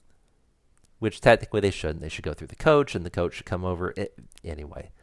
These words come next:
more stuff that you learn as a ref that maybe common sense prevails. We actually did wind up warning the parents. The center ref was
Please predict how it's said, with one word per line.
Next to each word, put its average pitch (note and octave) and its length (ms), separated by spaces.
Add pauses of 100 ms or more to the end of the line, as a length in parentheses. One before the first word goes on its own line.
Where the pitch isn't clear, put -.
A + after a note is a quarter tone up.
(140)
more G2 200
stuff - 260
that F2+ 80
you D2+ 100
learn E2+ 160
as D#2 140
a - 20
ref F#2 300
that F2 240 (1040)
maybe F2+ 260
common F2 300
sense - 240
prevails. E2+ 400
We A2 340
actually G#2+ 320
did F2 300
wind E2+ 340
up D#2+ 160
warning E2 400
the D2 80
parents. - 600 (500)
The - 80
center G#2+ 320
ref G2+ 300
was E2+ 120